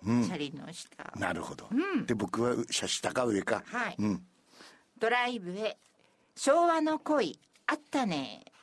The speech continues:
Speaker 2: ドライブへ、昭和の恋、あったね。
Speaker 1: うん。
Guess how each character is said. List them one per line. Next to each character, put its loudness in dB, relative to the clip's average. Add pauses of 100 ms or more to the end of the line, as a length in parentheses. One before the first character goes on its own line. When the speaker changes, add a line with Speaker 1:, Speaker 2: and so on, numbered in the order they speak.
(140)
Speaker 2:
ド 2
ラ 2
イ -4
ブ -8
へ、 -6 (320)
昭 4
和 2
の 4
恋、 0 (260)
あ 0
っ 0 (160)
た -2
ね。 -4
Speaker 1:
う 2
ん。 0